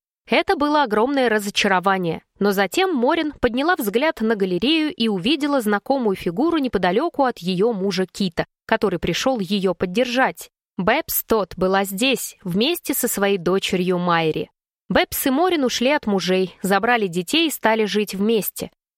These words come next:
На приглашении на их новоселье изображены две целующиеся женщины. Такое приглашение попало к колумнисту Daily Mail Найджелу Демпстеру.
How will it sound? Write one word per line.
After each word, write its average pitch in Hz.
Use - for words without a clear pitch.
На 208
приглашении 277
на 269
их -
новоселье 208
изображены 240
две 233
целующиеся 220
женщины. 180
Такое 240
приглашение 202
попало 233
к -
колумнисту 226
Daily 190
Mail 302
Найджелу 240
Демпстеру. 233